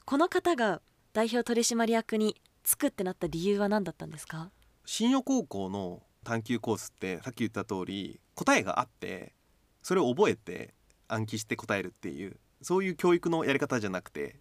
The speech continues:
Speaker 2: 自分たちで答えを探しに行くみたいな、
Speaker 1: うん。
Speaker 2: いわゆる型にはめないような授業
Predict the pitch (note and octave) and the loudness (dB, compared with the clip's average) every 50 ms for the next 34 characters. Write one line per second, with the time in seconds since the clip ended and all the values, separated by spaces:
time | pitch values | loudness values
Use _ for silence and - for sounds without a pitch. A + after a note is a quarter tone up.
0 | - - D3 C#3 D3 F3+ F#3+ B3 B3 A3 F#3+ D#3+ F3+ E3+ - - G#2+ G#2+ D3+ A2+ | -18 -14 -8 -4 -2 -2 0 0 -2 -2 -2 -4 -4 -4 -4 -4 -2 0 0 0
1 | F#2 - G2 F#2 G2+ G2+ - G#2+ G2+ F#2+ - G#2 F#2+ - - - - - - - | 0 -2 -4 -6 -6 -4 -4 -4 -4 -4 -6 -8 -8 -8 -10 -12 -12 -14 -16 -14
2 | _ - A3+ A3+ A3+ A#3 A#3 A#3 A3+ A3 G#3 F#3 E3 D#3+ _ _ _ _ _ - | _ -2 0 2 2 2 2 2 0 0 -2 -2 -6 -8 _ _ _ _ _ -4
3 | C3 A2 A2 - - _ - _ _ _ _ _ - - - - A3+ B3 F3 A#2+ | -4 -4 -4 -6 -14 _ -20 _ _ _ _ _ -12 -6 -2 0 0 2 2 0
4 | - - B2+ C3+ C3+ C#3 C3+ C3 C3 C3+ C3 G#2 E2 C2+ D#2+ G2 G#2 G#2+ G2 G2 | 0 0 0 0 2 2 2 2 2 2 0 0 0 -2 -4 -2 -2 -2 0 -2
5 | E2 - - | -4 -4 -8